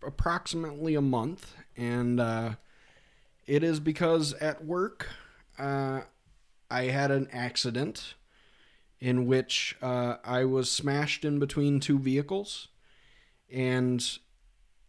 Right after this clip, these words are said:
I hurt my leg pretty bad, tore some muscles up, and, uh, I, my leg popped. I, uh,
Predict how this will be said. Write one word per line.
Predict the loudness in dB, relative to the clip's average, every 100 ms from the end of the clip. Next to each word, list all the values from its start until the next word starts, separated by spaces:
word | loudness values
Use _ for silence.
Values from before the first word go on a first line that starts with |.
| -6
I | -2 0
hurt | 2 0 0
my | 0
leg | 4 2 2
pretty | 4 4 4
bad, | 2 0 -2 -2
tore | 2 4 4
some | 2 2
muscles | 2 0 0 0
up, | -2 -2 -8
and, | -4 -2 0 0
uh, | 0 0 -2 -4 -10 _ _ _ _ _ _ _ _ _ _ _
I, | -6 -6 -4
my | -2 0
leg | 2 2 0 0
popped. | -2 -4 -8 -14 -16 -16 -20 -20 _ -18 -6
I, | -2 0
uh, | 2 0 -2